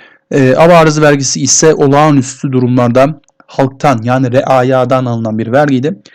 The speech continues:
Bu da doğrudan hazineye aktarılıyor. Cevabımız hepsi oldu.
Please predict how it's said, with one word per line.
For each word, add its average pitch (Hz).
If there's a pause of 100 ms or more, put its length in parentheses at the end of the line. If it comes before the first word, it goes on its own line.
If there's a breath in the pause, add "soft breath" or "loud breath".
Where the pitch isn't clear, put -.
(160 soft breath)
Bu 196
da 147
doğrudan 131
hazineye 123
aktarılıyor. 123 (360 soft breath)
Cevabımız 135
hepsi 127
oldu. 131